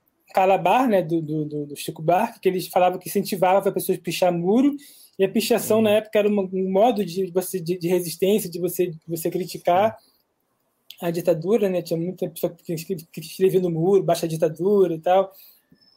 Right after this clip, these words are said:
Speaker 2: Uhum.
Speaker 1: Então, você ter uma, uma capa com mu-, com disco com muro pichado, é você tá incentivando a pessoa a pichar. Nada a ver, assim.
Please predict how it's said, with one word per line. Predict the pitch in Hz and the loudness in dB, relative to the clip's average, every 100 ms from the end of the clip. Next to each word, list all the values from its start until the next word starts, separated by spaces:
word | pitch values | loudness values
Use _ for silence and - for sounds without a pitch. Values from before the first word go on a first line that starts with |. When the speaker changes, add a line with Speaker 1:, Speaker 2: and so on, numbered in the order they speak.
| _ | _
Speaker 2:
Uhum. | 113 | -14
Speaker 1:
Então, | 113 175 | -4 -2
você | 180 202 | 0 -4
ter | 160 | 0
uma, | 214 233 202 - _ _ | 2 4 0 -8 _ _
uma | 190 196 | -2 -2
capa | 196 202 196 | 2 0 0
com | 185 185 | -2 -2
mu-, | 180 196 | 2 0
com | 190 185 | 0 -4
disco | 160 196 - 185 | -4 -6 -4 -6
com | - | -2
muro | 185 185 190 | 2 2 2
pichado, | 190 185 - 185 175 156 165 | 0 -2 2 2 2 -2 -2
é | 165 | 0
você | 170 - | 0 -6
tá | 190 | -4
incentivando | 185 190 185 202 | -4 -2 0 -2
a | |
pessoa | 196 196 | 0 -4
a | |
pichar. | 202 185 185 175 | -4 -2 0 0
Nada | 269 381 | 0 2
a | |
ver, | 196 175 | 2 2
assim. | 165 160 | -2 -10